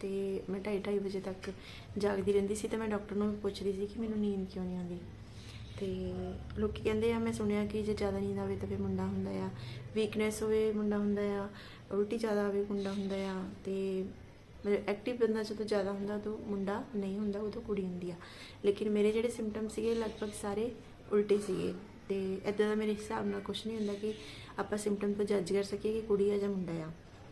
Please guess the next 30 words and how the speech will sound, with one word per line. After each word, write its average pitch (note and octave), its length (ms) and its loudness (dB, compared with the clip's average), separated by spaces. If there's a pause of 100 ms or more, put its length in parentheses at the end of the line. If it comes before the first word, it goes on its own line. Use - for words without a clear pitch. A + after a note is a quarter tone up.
(200)
ਤੇ G3+ 400 8
ਇਹ A3 40 6
ਮਿੱਥ A3+ 360 0
ਆ G3+ 120 2
ਸਾਰੀਆਂ, F#3 360 0
ਹਨਾ। G#3 200 0 (560)
ਫਿਰ A3+ 180 10
ਉਸ A3 80 4
ਤੋਂ A3 180 0
ਬਾਅਦ G#3+ 220 4
ਮੈਨੂੰ G#3+ 240 2
ਜਿਹੜਾ G#3+ 160 2
ਸਿੰਪਟਮ G#3 380 2
ਹੁੰਦਾ G3+ 260 4
ਸੀਗਾ, G3+ 280 4
ਜਿੱਦਾਂ G3+ 300 2
ਕਿ G#3+ 180 2
ਖੱਟਾ G#3 380 -2
ਖਾਣ G#3 220 0
ਨੂੰ G#3 80 2
ਦਿਲ G3+ 220 0
ਕਰਨਾ G3+ 220 0
ਜਾਂ G3 220 -2
ਨਮਕੀਨ G3 560 -2
ਜਾਂ G3 140 -4
ਇੱਦਾਂ F#3+ 180 -4
ਦਾ, G3+ 100 -2
ਹਨਾ, G#3+ 180 0
ਕੁਛ B3 240 -4
ਮਿੱਠਾ। G3+ 340 -2